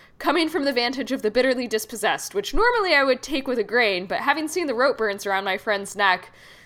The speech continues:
which I think is sort of a commentary on sort of, like, the woke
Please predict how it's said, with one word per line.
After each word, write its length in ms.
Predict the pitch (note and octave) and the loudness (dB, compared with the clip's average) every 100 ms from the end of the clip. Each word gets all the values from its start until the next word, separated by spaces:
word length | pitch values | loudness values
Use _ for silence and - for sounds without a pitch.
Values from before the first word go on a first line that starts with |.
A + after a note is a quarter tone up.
| _ - | _ 0
which 180 | A#3 A#3 | 4 4
I 80 | |
think 160 | A3+ A#3 | 4 2
is 100 | A3+ | 0
sort 160 | A3 G#3+ | 0 0
of 80 | |
a 60 | G#3+ | 0
commentary 580 | G#3 G3 G3+ G#3 G3+ F#3+ | 2 0 0 -2 -2 -2
on 220 | F#3 F#3+ | -2 -8
sort 220 | - G3 F#3+ | -8 -4 -4
of, 100 | F3+ | -2
like, 420 | D#3+ D3+ - - E3+ G#3+ | -2 -2 -6 -20 -2 4
the 100 | G#3+ | 4
woke 680 | F3 F#3 - - - - | 4 2 2 0 -12 -14